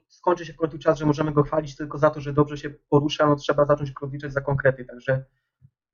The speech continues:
też na pewno to nie jest tak, że on dla mnie jest jakimś minusem, bo on robi dobre wrażenie, ale, no, musi przy-, zacząć przynosić te liczby, także mam nadzieję, że to będzie teraz dla niego taki, taki przełom w tym sezonie po tej przerwie na kadrę.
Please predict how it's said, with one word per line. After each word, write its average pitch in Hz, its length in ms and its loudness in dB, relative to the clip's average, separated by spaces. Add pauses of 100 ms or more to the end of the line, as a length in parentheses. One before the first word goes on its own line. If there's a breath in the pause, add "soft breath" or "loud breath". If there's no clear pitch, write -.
(120)
też - 360 0
na 139 60 -4
pewno 185 200 8 (420)
to 165 80 2
nie 190 100 6
jest 190 120 4
tak, 165 80 4
że 165 80 6
on 160 60 8
dla 165 140 8
mnie 165 100 4
jest 151 100 2
jakimś 147 240 -6
minusem, 156 480 -2 (300)
bo 139 380 6
on 147 120 2
robi 156 240 4
dobre 135 220 0
wrażenie, 151 460 2
ale, 160 360 6 (440 soft breath)
no, 156 80 -8
musi 180 260 -6
przy-, - 160 -12
zacząć 160 280 2
przynosić 147 320 -14
te 147 80 -6
liczby, 143 280 -10
także 123 220 -12
mam 127 100 -10
nadzieję, 127 360 -8
że 120 200 -18 (1080)
to 131 100 2
będzie 131 260 6
teraz 135 220 4
dla 131 100 4
niego 135 200 6
taki, 127 580 -2 (340)
taki 131 220 -6
przełom 123 480 4 (260)
w - 20 -20
tym 123 100 -2
sezonie 123 480 -4 (260)
po 123 100 -12
tej 120 120 -12
przerwie 117 280 -14
na 117 100 -18
kadrę. - 280 -20